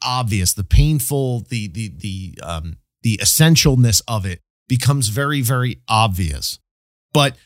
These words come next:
you're also, you're putting your, on top of just allowing you to define your market and define your direction, it's also allowing you to, to focus your efforts on the things that matter most.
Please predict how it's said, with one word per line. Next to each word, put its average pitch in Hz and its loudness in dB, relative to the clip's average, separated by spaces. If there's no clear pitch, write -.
you're 139 0
also, 143 2
you're 120 -2
putting 170 4
your, 120 -4
on 113 0
top 196 2
of 123 0
just 139 0
allowing 143 0
you 135 0
to 123 -2
define 131 -2
your 110 0
market 110 -6
and 107 -8
define 104 -4
your 90 -4
direction, 104 -4
it's - -10
also 160 -2
allowing 107 -4
you 104 -6
to, 107 -12
to 101 -4
focus 143 0
your 95 -8
efforts 104 -4
on 147 4
the 123 4
things 127 0
that 107 -6
matter 101 -2
most. 107 0